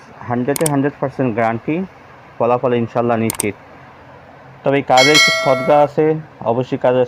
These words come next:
সদকা এবং কাজের জাকাত আদায় করে নেবেন, তাহলে ইনশাআল্লাহ ফলাফল একশোতে একশো নিশ্চিত পাবেন ইনশাআল্লাহ। তো আজকের আলোচনাটি এ পর্যন্তই থাকবে, দেখা হবে পরবর্তী কোনো ভিডিওতে, সে পর্যন্ত আমার সাথেই থাকেন।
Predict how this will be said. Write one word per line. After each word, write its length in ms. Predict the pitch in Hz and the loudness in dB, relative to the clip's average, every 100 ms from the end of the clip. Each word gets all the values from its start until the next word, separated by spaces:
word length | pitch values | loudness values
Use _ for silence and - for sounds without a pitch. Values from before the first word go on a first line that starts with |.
| - | 0
সদকা 280 | 120 - 131 | -4 0 0
এবং 160 | 120 123 127 | 0 -2 -2
কাজের 220 | 113 113 | -2 -2
জাকাত 300 | 110 110 123 | -2 -2 -2
আদায় 200 | 120 117 | 0 -2
করে 180 | 113 120 | -2 -2
নেবেন, 280 | 123 127 143 151 - - - - | -2 -2 -2 -4 -14 -20 -20 -4
তাহলে 240 | 117 117 123 | 2 2 2
ইনশাআল্লাহ 400 | 120 - 123 127 | -2 -2 0 0
ফলাফল 340 | 123 120 120 127 | 0 0 0 0
একশোতে 380 | 120 - 127 120 | -2 -4 -4 -2
একশো 180 | 110 117 | -2 -2
নিশ্চিত 320 | 117 113 117 - | -4 -4 -6 -4
পাবেন 180 | 104 104 | -2 -2
ইনশাআল্লাহ। 380 | 101 107 98 101 104 - - - - - | -4 -2 -2 -4 -8 -14 -20 -20 -20 -12
তো 60 | - | -2
আজকের 640 | 139 - - - - - 127 | -2 -2 -12 -20 -10 0 2
আলোচনাটি 480 | 123 127 135 123 123 | 4 2 0 -2 -2
এ 60 | 120 | -2
পর্যন্তই 320 | 123 117 123 123 | -2 -2 -2 -4
থাকবে, 220 | 120 143 | -2 -2
দেখা 220 | 135 123 | 0 0
হবে 160 | 127 127 123 | 0 0 0
পরবর্তী 340 | 123 123 120 | 2 0 -2
কোনো 180 | 113 120 | -4 -4
ভিডিওতে, 340 | 120 123 135 135 | -2 -2 -2 -4
সে 100 | 135 | -4
পর্যন্ত 220 | 131 135 131 | -4 -2 0
আমার 200 | 131 131 | 0 0
সাথেই 220 | 127 135 131 | -2 -2 -4
থাকেন। 220 | 131 151 | -2 -4